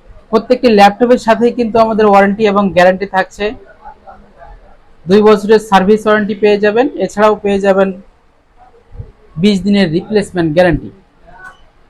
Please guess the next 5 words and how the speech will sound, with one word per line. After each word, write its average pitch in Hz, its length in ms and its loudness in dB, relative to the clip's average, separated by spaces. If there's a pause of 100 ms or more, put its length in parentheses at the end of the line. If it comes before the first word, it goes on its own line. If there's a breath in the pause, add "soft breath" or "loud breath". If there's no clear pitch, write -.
(880)
এই 220 140 4
ল্যাপটপটি 233 500 0 (340)
আপনাকে 226 400 0 (560)
দেওয়া 214 260 6
হবে 220 140 2